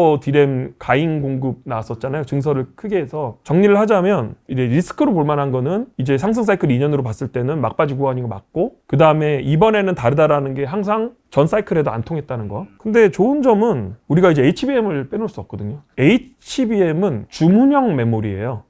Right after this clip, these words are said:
여기서 요 얘기도 좀 해야겠다. 그 제가 이제 소위 말하는 이제 방송 전문가나 이제 기관 투자자 아니라서 제 배움은 되게 많이 낮을 수 있어요. 그다음 저는 이제 근근히 이제 먹고 사는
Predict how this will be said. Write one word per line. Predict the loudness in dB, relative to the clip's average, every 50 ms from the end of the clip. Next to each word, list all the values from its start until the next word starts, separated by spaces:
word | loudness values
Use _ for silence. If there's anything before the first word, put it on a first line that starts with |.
| _ _ 2
여기서 | 2 4 4 4 4 4 4 2 2
요 | 4 4 4
얘기도 | 4 2 2 0
좀 | 0 -4 -4
해야겠다. | -4 -6 -6 -8 -10 -12 -8 -6
그 | -4 -2
제가 | 2 2 4 4 6 6 6 6 4 2 2 -2 -6 -12 -14 _
이제 | -6 -6 -4
소위 | -2 0 0 2 4
말하는 | 4 4 2 2 0 -2
이제 | -4 -4
방송 | -4 -2 -2 0 0 0
전문가나 | -2 -2 -2 -2 -2 -2 -2 -2 -2 -2 -4 -4 -4 -4 -6 -6 -8 -10 -10
이제 | -8 -8 -8
기관 | -6 0 0 0 0 0
투자자 | -2 -2 -2 0 0 0 -2
아니라서 | -2 -2 -4 -4 -4 -4 -4 -2 -2 -2 -2 -4 -6 -6 0
제 | 4 4 4 4
배움은 | 2 2 2 2 2 0 -2 -2 -4 -4 -6 -6
되게 | -6 -4 -2 -2
많이 | -2 -2 -2 -2 -2 -2 -2
낮을 | -4 -4 -4 -4 -4
수 | -6 -6 -10
있어요. | -12 -10 -10 -8 -8 -8 -8 -10 -14 _ _
그다음 | _ -4 -2 -2
저는 | -2 -2 -2 -2
이제 | -2 -4 -6
근근히 | -6 -4 -4 -2 0 0 0 0 0 -2 -4
이제 | -4 -6 -6 -8 -8 -10 -12 -14 _
먹고 | -8 -8 -6 -6 -4
사는 | -4 -4 -4 -4 -4 -6 -6